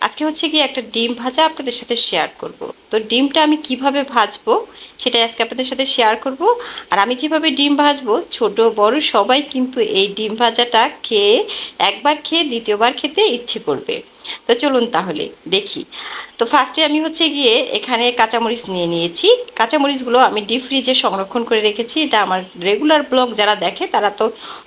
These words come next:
অবশ্যই জানে আমি ডিপ ফ্রিজে সংরক্ষণ করি কিভাবে। যাই হোক, এই যে এখন হচ্ছে গিয়ে আলুগুলোকে একটু ছোট ছোট করে কুচি কুচি করে কেটে নিয়েছি। একটা মিডিয়াম সাইজের আলু নিয়েছি কিন্তু আমি।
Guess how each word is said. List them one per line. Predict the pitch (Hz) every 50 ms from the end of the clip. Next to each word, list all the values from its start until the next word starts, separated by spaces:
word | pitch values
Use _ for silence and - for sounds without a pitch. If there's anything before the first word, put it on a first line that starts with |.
| - 185
অবশ্যই | 180 214 240 - 269 254 - 202
জানে | 185 190 202 233 427 415 - -
আমি | - 202 190 185
ডিপ | 175 220 226
ফ্রিজে | - - 220 208 - 240 262
সংরক্ষণ | - 247 208 202 202 202 - - 233
করি | 233 - 190 202
কিভাবে। | 226 - 196 185 190 185 - - - - - - - - - - - - - - - - 196
যাই | 202 233 269 285 294
হোক, | 349 392 403 -
এই | - 226 233 -
যে | 254
এখন | 240 233 240 - 269 294 294
হচ্ছে | 285 - - 294
গিয়ে | 233 240 277 285
আলুগুলোকে | 233 202 208 226 247 233 262 262 254 262 254 254
একটু | 254 - -
ছোট | - 285 - 277
ছোট | - - 254 -
করে | 220 220 240 247
কুচি | 240 247 269 - 240
কুচি | 240 240 247 220
করে | 233 233 240
কেটে | 240 254 247 233 233
নিয়েছি। | 233 220 202 208 202 208 - - 427 -
একটা | - - 220
মিডিয়াম | 214 226 214 226 220 262 302 330 339 320 -
সাইজের | 330 294 262 262 240
আলু | 226 208 202 220 226 220 220
নিয়েছি | 196 180 175 - - -
কিন্তু | 160 160 156 165 165 160
আমি। | 165 175